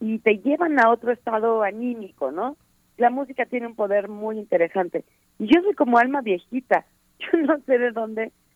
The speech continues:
de qué lugar me nace como una pasión, bueno, sí lo sé. Eh, mi abuelo era, eh, eh, muy amante de la música. Entonces, de niña en mi casa se escuchaban muchos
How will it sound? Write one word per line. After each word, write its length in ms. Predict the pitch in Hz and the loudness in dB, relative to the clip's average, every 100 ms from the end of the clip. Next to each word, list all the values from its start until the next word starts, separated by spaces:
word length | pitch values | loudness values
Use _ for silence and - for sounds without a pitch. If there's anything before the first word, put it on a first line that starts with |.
| _ | _
de 160 | - 220 | -2 0
qué 140 | - | 0
lugar 360 | 254 262 233 226 | 0 2 0 -2
me 100 | 220 | -4
nace 280 | 214 202 208 | -6 -8 -8
como 180 | 208 202 | -8 -4
una 140 | 202 | -2
pasión, 440 | 185 180 214 196 | -2 -2 -2 -2
bueno, 200 | 202 202 180 | -4 -8 -4
sí 80 | 269 | -2
lo 180 | 220 190 | -2 -2
sé. 300 | 175 170 - _ _ _ _ | 0 -2 -2 _ _ _ _
Eh, 320 | 190 190 202 | -4 -4 -4
mi 180 | 196 196 | -6 -4
abuelo 480 | 190 190 214 220 202 | 2 4 6 4 2
era, 420 | 196 190 180 - - | 0 -4 -6 -8 -8
eh, 240 | 180 180 175 | -10 -14 -8
eh, 240 | - 180 - - 180 | -6 -4 -4 -6 -6
muy 420 | 208 165 202 226 214 | -8 -4 0 4 4
amante 460 | 196 196 202 208 - | 6 4 4 0 -6
de 80 | 156 | -2
la 140 | 160 | -2
música. 600 | 175 185 180 175 170 170 _ _ _ _ _ | -2 -6 -8 -4 -2 -2 _ _ _ _ _
Entonces, 360 | 233 240 277 320 | -6 -4 -4 0
de 120 | 262 | 0
niña 380 | 240 269 294 320 | 0 -2 -4 -6
en 80 | 285 | -6
mi 100 | 226 | -6
casa 180 | 214 233 | -8 -8
se 100 | 214 | -10
escuchaban 460 | - 214 220 226 233 | -4 -2 2 2 2
muchos 300 | 226 226 | -2 -4